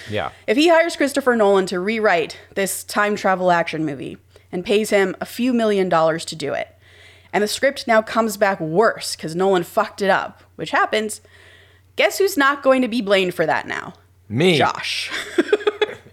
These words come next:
Speaker 2: Because Josh hired one of the best writers in the business. He can't possibly get blamed for that.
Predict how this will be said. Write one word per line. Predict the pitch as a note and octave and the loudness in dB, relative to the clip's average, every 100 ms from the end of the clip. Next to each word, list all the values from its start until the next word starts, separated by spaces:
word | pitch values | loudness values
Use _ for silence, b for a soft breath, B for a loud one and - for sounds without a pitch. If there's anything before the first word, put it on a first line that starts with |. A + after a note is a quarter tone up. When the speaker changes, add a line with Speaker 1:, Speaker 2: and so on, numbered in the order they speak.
| _ B B B | _ B B B
Speaker 2:
Because | C#4+ C#4+ C#4+ - | 0 2 2 2
Josh | D#4+ G#4+ | 2 2
hired | F4 E4+ D#4 | 4 4 4
one | D#4 | 4
of | D4 | 4
the | |
best | C#4 C#4 C#4 E4+ C4 | 2 2 0 0 0
writers | B3+ B3 C4 B3+ | 2 2 0 -2
in | - C4 B3+ | -2 0 2
the | B3+ | 0
business. | G#3 C#4 C4+ A3+ E3 - | 0 0 0 0 0 -2
He | - | -6
can't | A#3 D4 B3 | -2 0 0
possibly | - C4 C4 C4 A#3 A#3+ | 0 2 2 0 -6 -4
get | A3 A#3 G3 | 0 0 0
blamed | G#3 G#3+ A#3 A3 | 0 0 0 -2
for | G3 | -2
that. | E3 C3 F#2+ - | 0 0 0 -6